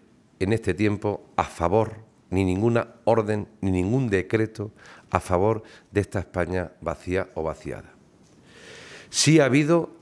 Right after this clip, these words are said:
ataques por todos lados. Los lobos, por un lado, por otro lado hemos tenido ataques de nuevas normativas,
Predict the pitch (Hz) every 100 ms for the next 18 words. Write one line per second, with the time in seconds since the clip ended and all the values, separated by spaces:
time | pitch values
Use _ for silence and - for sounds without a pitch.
0 | - 95 139 139 165 - - 92 - 92
1 | 82 80 73 64 - - _ _ - 76
2 | 69 73 101 139 139 123 - 71 71 73
3 | 104 123 120 117 - - - - 87 92
4 | 92 90 87 87 82 85 90 92 98 92
5 | - - - - 82 95 92 92 98 -
6 | - - - - 80 101 107 87 - _
7 | _ 92 98 104 90 92 85 82 113 131
8 | 139 139